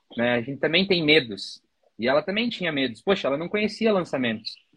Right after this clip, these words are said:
né? Ela não conhecia esse, esse, ela não conhecia o Fórmula, ela não tinha assistido o Fórmula ainda, ela tava totalmente assustada, sabe? E, enfim,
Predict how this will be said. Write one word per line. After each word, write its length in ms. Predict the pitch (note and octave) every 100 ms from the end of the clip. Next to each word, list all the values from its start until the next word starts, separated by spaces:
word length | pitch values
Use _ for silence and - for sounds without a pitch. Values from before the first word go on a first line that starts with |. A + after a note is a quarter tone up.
| _ - - - -
né? 240 | A2+ A2+ _ _ -
Ela 140 | A#2+ C3
não 120 | D#3
conhecia 580 | F#3 F#3 F3+ G3+ A3 F#3+
esse, 300 | - E3 C#3
esse, 540 | C#3 D#3+ D#3 D3+ D3 -
ela 100 | F3
não 80 | B3+
conhecia 300 | D4+ C4+ D4
o 20 |
Fórmula, 500 | - G3 G#3 F#3+ C#3
ela 80 | D3
não 140 | F3 G3
tinha 200 | A#3 A#3+
assistido 500 | - - - A3+ G#3
o 60 |
Fórmula 380 | - D#3+ F#3 E3
ainda, 240 | D3 E3 D3
ela 120 | C#3
tava 200 | D#3 E3
totalmente 440 | F3+ F3+ F3 F3+
assustada, 600 | F#3 - - D3 C#3+ C3+ A2
sabe? 260 | A#2 A#2+ _ _ _ _ _ - -
E, 760 | A#2+ A#2+ B2 B2 B2 A#2+ A#2+ _ -
enfim, 380 | A#3 C#4+ B3